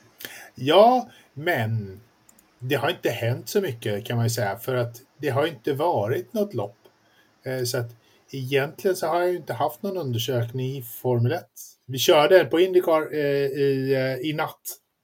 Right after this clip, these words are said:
svensk tid. Eh, men, eh, men den kommer vi ju till så småningom.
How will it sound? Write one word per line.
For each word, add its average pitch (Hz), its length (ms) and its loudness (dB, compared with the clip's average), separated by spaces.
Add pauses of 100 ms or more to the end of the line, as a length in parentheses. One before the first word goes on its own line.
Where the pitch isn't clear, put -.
(760)
svensk 127 580 -2
tid. 117 260 -2 (560)
Eh, 117 580 -2 (160)
men, 127 500 -2
eh, 127 240 -2 (1200)
men 135 120 -4
den 180 180 4
kommer 170 280 6
vi 160 140 2
ju 143 60 2
till 120 240 -2
så 127 60 -4
småningom. 117 480 -2